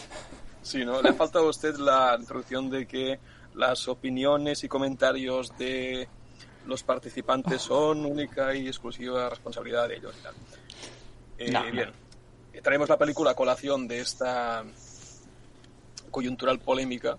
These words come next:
Speaker 1: sobre el racismo y, y, bueno, la película, pues como sabemos, la han quitado de, de H B O. <clears throat> I-, igual tenía pocos visionados, se daba poco, poca taquilla, entonces con esta maniobra de marketing la quitamos, la volvemos a poner y, y, y,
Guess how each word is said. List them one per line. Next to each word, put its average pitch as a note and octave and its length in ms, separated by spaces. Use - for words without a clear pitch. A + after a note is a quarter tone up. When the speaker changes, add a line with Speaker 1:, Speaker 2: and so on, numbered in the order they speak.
Speaker 1:
sobre A2+ 300
el G#2+ 100
racismo C3 520
y, G#2+ 760
y, A2 80
bueno, - 220
la A2+ 100
película, A2+ 640
pues - 160
como B1 120
sabemos, - 380
la A#2 120
han A#2 80
quitado A#2 440
de, A2+ 360
de A#2 80
H A#2+ 180
B A#2 140
O. A2+ 180
<clears throat> - 400
I-, D3+ 180
igual C#3 280
tenía C#3 320
pocos A#2+ 320
visionados, B2+ 480
se A#2 80
daba A#2+ 220
poco, A#2+ 460
poca A#2 340
taquilla, B2 360
entonces B2 360
con A#2+ 140
esta A#2+ 180
maniobra A#2 340
de A#2 60
marketing A#2+ 440
la C3+ 120
quitamos, C#3+ 400
la B2 60
volvemos B2+ 240
a B2+ 60
poner C3 280
y, B2 100
y, G#2+ 160
y, G#2+ 420